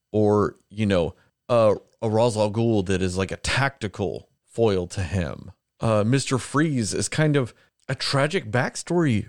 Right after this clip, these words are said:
foil to him. Like, they're both doing it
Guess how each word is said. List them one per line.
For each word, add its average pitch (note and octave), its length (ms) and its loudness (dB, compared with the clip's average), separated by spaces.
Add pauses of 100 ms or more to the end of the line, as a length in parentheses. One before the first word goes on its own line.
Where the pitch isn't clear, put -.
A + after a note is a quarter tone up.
foil A2 480 0
to - 160 -4
him. F2+ 400 -4 (380)
Like, A#2 220 -2
they're C3+ 100 0
both C3+ 400 -2
doing E3 300 2
it B2+ 240 0